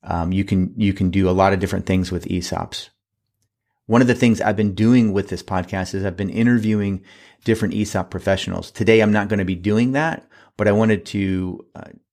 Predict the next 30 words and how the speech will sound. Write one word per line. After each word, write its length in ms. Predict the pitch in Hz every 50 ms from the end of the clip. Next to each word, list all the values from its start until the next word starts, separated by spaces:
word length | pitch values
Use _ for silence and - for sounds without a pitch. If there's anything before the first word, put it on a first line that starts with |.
| _ _ -
say 220 | - - 117 113
that 240 | 107 104 101 82 87
those 340 | 104 110 110 113 110 110 -
interviews 440 | 107 110 110 107 101 107 104 95 -
have 120 | 104 87
been 280 | - 101 98 98 95 - -
very, 600 | 98 90 104 110 117 120 120 107 78 69 - - -
very 260 | 101 98 117 135 170
informative. 720 | 175 139 - - 110 107 104 107 113 117 139 151 147 123 - -
And 440 | - 98 101 101 98 95 95 - - - - - - - _ _ _ - - - - _ _
if 280 | - 107 104 101 - -
you 260 | 110 113 120 123 117
are 160 | 107 104 98
looking 380 | 98 101 113 117 - - 113 110
for 240 | 107 - 107 104 98
a 40 |
specific 520 | 92 - - 104 92 - 101 92 92 - -
topic, 440 | - 104 104 - - 120 113 - - -
I 80 | 95
think 320 | 92 - - 101 92 - -
there's 300 | 101 98 92 90 87 -
specific 520 | - - - 107 - - 110 92 - -
perspectives 600 | - - 92 - - - 98 95 - 98 90 -
from 380 | - - - 98 95 92 90 92
esop 340 | - 101 95 - 98 87 -
professionals 500 | - 90 - 101 95 92 - 95 92 87
that 140 | 95 87
are 60 | 90 90
really 240 | 90 92 92 92
helpful, 460 | 87 92 90 - - - 92 90 -